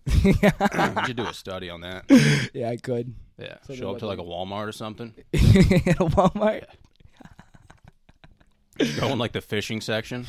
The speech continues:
Speaker 2: Just be like, "Whip it out."
Speaker 1: <laughs> Someone comes by. Ooh.
Speaker 2: Yeah. That'd be a good
Speaker 1: How much
Speaker 2: case
Speaker 1: is that
Speaker 2: study.
Speaker 1: bait?
Speaker 2: <clears throat> So thirteen point one miles.
Speaker 1: That's
Speaker 2: How
Speaker 1: the
Speaker 2: do you
Speaker 1: goal.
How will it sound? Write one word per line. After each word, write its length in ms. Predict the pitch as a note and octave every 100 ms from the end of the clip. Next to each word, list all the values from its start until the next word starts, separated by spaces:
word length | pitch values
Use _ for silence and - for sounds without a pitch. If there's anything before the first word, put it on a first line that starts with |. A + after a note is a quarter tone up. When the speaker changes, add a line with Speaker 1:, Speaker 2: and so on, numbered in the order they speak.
| -
Speaker 2:
Just 120 | - -
be 80 |
like, 140 | F#3 E2+
"Whip 200 | F2+ F2
it 80 | E2
out." 220 | F2 - - - - - -
Speaker 1:
<laughs> 1000 | - F3+ - G#3+ - A#3+ E4 D#4+ - - - - - F4 C#4+ C4 B3+ G#3 F3+ -
Someone 240 | C3+ C#3
comes 200 | C3 C#3
by. 180 | C3 D3+
Ooh. 240 | E3+ E4 C3+ - - -
Speaker 2:
Yeah. 100 | - - - _ - _ _ _ _ -
That'd 140 | F#2+
be 80 | G#2
a 40 |
good 80 | E2+
Speaker 1:
How 100 | D3
much 120 | D#3+
Speaker 2:
case 40 | C#3+
Speaker 1:
is 60 |
that 160 | D3 D#3+
Speaker 2:
study. 260 | B2 B2 - - -
Speaker 1:
bait? 220 | F#3+ D3+
Speaker 2:
<clears throat> 40 | A2
So 200 | G2+ F#2
thirteen 640 | - A#2 A2+ A#2 G#2+ F#2+
point 340 | F2+ F#2 F2+ D#2
one 220 | F2 G2+
miles. 500 | F#2 E2+ E2 E2+ _ _ _ _ -
Speaker 1:
That's 220 | A#2 B2
Speaker 2:
How 60 | A2+
Speaker 1:
the 60 | C#3+
Speaker 2:
do 60 |
you 60 | E3+
Speaker 1:
goal. 220 | E3 C#3+